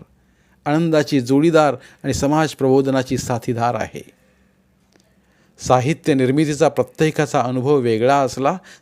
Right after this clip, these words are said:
तरी जे जे उत्कट, सुंदर, महत्तम, शिवमंगल ते साहित्य कालातीत असतं. सामाजिक समस्या कालानुरूप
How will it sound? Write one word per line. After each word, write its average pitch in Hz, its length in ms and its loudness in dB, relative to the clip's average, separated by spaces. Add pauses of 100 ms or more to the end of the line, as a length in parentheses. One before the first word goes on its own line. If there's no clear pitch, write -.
(120)
तरी 135 100 0
जे 156 280 2
जे 156 260 -2
उत्कट, 170 380 -2 (140)
सुंदर, 156 600 2 (320)
महत्तम, 170 600 2 (280)
शिवमंगल 175 720 2 (680)
ते 180 140 6
साहित्य 143 520 -2
कालातीत 143 580 0
असतं. - 260 -6 (1300)
सामाजिक 143 540 0
समस्या 147 500 -2
कालानुरूप 135 680 0